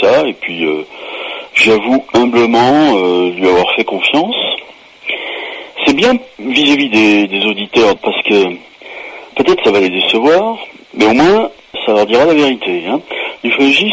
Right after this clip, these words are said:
c'est que un domaine compliqué, très simple en apparence, très compliqué en fait, très pollué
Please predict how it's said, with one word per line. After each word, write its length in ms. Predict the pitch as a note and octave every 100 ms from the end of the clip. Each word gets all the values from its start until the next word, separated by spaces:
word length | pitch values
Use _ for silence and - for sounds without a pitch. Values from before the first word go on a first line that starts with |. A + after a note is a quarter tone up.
| -
c'est 80 | C3+
que 180 | C#3+
un 120 | A#2 A#2+
domaine 420 | C3+ D#3 E3 D3 - -
compliqué, 800 | F3 F#3+ - D3 C#3+ C3 D3+ G3 - - - - - - - - -
très 160 | - G3
simple 240 | G3 F#3 C3+
en 80 | B2
apparence, 440 | A#2 A#2+ C3+ G3 - -
très 200 | - G3
compliqué 500 | - - D#3 C#3 D3
en 100 | B2+ -
fait, 180 | D#3+ - - - - -
très 280 | - F3+ G3+
pollué 640 | - D#3 C#3 C3 D3+ F#3+